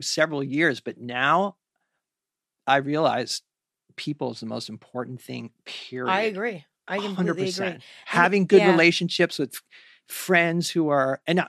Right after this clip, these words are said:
Speaker 1: you gotta choose your friends carefully. Like, 'cause if you're a creative person
Speaker 2: Well, not even just your friends. It's, it's fucking everyone.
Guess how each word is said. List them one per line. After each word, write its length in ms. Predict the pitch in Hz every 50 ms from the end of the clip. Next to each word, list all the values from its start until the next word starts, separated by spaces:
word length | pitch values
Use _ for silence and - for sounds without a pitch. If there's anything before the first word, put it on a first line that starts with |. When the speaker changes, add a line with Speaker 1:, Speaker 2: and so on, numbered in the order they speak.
| - - 139
Speaker 1:
you 180 | 151 143 143
gotta 240 | 147 156 151 165 165
choose 300 | 139 - - 180 190 175 160
your 100 | 160 139
friends 280 | - 151 139 131 139
carefully. 560 | - - 143 139 139 131 - 113 110 - - -
Like, 220 | - 139 139 135 -
'cause 180 | - 147 135 -
if 160 | 165 147 -
you're 100 | 175 175
a 40 | 156
creative 320 | - - 175 165 175 165
person 420 | - 202 185 180 - 208 208 214 220
Speaker 2:
Well, 160 | 226 233 214
not 240 | 202 220 220 247 311 370
even 160 | 349 254 220
just 180 | 202 190 -
your 80 | - 190
friends. 280 | - - 214 214 190 180
It's, 180 | 185 180 - -
it's 260 | - 247 240 - - -
fucking 440 | - - - 254 254 - 196 180
everyone. 420 | 165 175 180 190 165 - 147 -